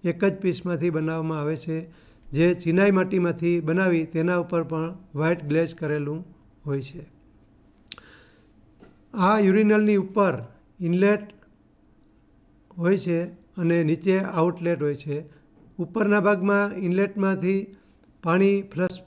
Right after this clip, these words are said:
પાઇપ હોલમાંથી ફ્લશિંગ ક્રિયા માટે હોલ આપેલા હોય છે, તેમાંથી ફ્લશ પાઇપ ફિટ કરી અને પાણી છોડવામાં આવે છે અને નીચે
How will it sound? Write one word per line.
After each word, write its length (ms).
પાઇપ 180
હોલમાંથી 720
ફ્લશિંગ 400
ક્રિયા 240
માટે 480
હોલ 220
આપેલા 360
હોય 140
છે, 300
તેમાંથી 380
ફ્લશ 420
પાઇપ 240
ફિટ 220
કરી 300
અને 220
પાણી 260
છોડવામાં 460
આવે 120
છે 180
અને 200
નીચે 500